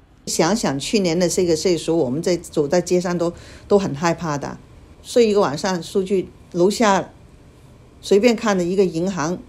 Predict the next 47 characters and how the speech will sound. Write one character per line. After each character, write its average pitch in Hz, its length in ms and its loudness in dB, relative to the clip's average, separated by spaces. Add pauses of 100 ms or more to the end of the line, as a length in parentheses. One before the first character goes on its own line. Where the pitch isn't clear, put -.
(160)
就 180 80 -8
给， 156 180 -4
给， 156 220 -2
给， 151 280 0 (100)
给 170 140 -2
打， 143 220 -6
砸 143 380 -4
得 190 80 2
烂 185 260 0
了。 143 180 -6 (360)
然 175 100 0
后 220 100 0
那 208 140 2
个 196 120 0
街 208 280 4
上， 196 320 0 (220)
呃， 156 220 -4
行 190 240 -2
人 208 140 4
走， 147 240 -2 (300)
走 143 180 -2
的 160 80 4
地 185 180 -2
方， 180 180 -2
那 185 80 0
个 185 80 0
砖 185 240 2
都 175 80 0
翘 180 280 0
起 - 220 -4
来 131 200 -4
了。 151 120 -4 (520)
但 254 180 2
现 247 280 2
在 202 240 2 (140)
明 180 300 2
显 151 200 -2
不 156 160 -2
会 196 140 0
有 143 160 -2
这 160 100 -4
种 156 140 -4 (240)
情 151 220 -8
况 147 180 -4
出 156 160 -8
现 151 240 -6
了。 127 140 -8